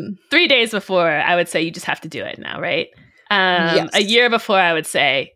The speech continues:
Speaker 1: "Go ahead and back out. She can make another plan." I feel like two months is on the edge. I don't know. What do you think?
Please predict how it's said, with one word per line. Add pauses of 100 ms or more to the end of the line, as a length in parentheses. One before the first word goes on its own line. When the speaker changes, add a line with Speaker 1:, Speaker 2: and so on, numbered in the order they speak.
(140)
Speaker 1:
"Go
ahead
and
back
out.
She
can
make
another
plan." (500)
I
feel
like
two
months
is
on
the
edge.
I
don't
know.
What
do
you
think?